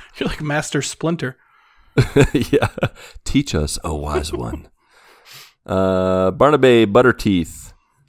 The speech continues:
Speaker 2: Uh, he said, I prefer to go shopping when the amount of people is on the low end. I particularly prefer the self-checkout lines that are popping up everywhere.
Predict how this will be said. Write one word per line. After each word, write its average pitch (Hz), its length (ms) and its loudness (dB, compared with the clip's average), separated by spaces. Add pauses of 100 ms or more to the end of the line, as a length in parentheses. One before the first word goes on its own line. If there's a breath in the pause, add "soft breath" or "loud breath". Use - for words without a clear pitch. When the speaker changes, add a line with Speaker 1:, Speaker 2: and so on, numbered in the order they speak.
(120)
Speaker 2:
Uh, 98 200 0
he 110 100 0
said, 139 180 2
I 139 180 4
prefer 156 300 0
to 151 60 2
go 143 180 2
shopping 90 600 0
when 90 120 0
the 87 100 -2
amount 92 280 0
of - 100 -4
people 90 360 -4
is 87 140 -2
on 80 180 -4
the 80 80 -4
low 127 220 0
end. 69 320 -6 (300)
I 80 160 -8
particularly 117 600 -6
prefer 90 420 -4
the 82 140 -6
self-checkout - 760 -6
lines - 460 -8 (360)
that 80 140 -6
are 78 60 -6
popping 92 560 -4
up 78 240 -8 (100)
everywhere. 80 600 -6